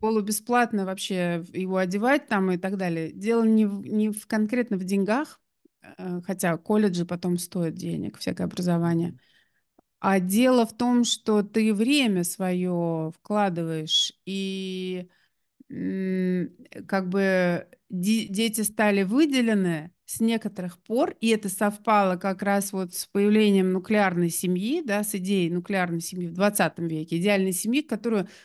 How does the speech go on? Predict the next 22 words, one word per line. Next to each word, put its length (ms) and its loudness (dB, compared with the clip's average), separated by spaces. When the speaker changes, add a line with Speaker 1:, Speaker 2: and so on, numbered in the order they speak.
Speaker 1:
у 60 -2
нас 200 2
тоже, 240 0
кстати, 380 -6
мне 160 2
кажется, 420 0
называют 540 0
это 200 -8
традиционными, 800 2
да, 200 -2
там, 320 -10
ценностями, 600 2
традиционной 400 0
семье. 280 0
На 120 2
самом 200 0
деле 180 0
там 300 2
она 240 0
не 80 2
совсем 360 0
тр-, 100 -14